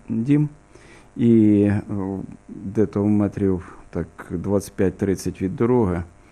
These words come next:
з, в ямі лежав чоловік. Яма де-то метр тридцять на метр, глибиною метр сімдесят. Чоловік, е, похилого віку,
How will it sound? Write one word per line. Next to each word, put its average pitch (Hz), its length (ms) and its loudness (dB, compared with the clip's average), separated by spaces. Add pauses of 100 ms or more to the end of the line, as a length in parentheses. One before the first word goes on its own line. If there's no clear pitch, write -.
(880)
з, 101 160 -2
в 101 300 -2
ямі 113 440 4 (220)
лежав 110 360 2
чоловік. 95 680 -2 (580)
Яма 120 420 2
де-то 98 240 -2
метр 98 320 -2
тридцять 98 420 -4
на 95 300 0
метр, 117 440 0 (480)
глибиною 101 600 2 (220)
метр 101 420 -2
сімдесят. 107 480 -2 (1120)
Чоловік, 120 800 4 (140)
е, 101 420 2
похилого 107 520 4
віку, 113 420 0